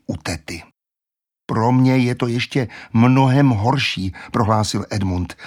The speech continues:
„Ty aspoň budeš mít pokoj sama pro sebe, ale já budu muset spát ve stejné ložnici jako ten prvotřídní syčák Eustace.“ Tento příběh začíná jednoho odpoledne,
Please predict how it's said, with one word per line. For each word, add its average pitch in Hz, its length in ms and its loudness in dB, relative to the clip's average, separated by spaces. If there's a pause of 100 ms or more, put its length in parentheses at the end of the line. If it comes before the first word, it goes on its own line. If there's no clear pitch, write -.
(140)
„Ty 135 140 0
aspoň 151 400 2
budeš 120 260 0
mít 160 220 0
pokoj 143 300 0
sama 151 260 2
pro 147 180 0
sebe, 139 360 -4 (400)
ale 117 180 2
já 120 260 2
budu 139 180 4
muset 135 260 2
spát 127 300 -2
ve 120 140 0
stejné 170 420 2
ložnici 139 540 2 (340)
jako 120 200 0
ten 127 300 2 (320)
prvotřídní 147 760 2
syčák 120 560 0 (100)
Eustace.“ - 640 -2 (800)
Tento 107 320 0
příběh 113 440 -2
začíná 104 680 0 (260)
jednoho 107 480 0
odpoledne, 101 720 -4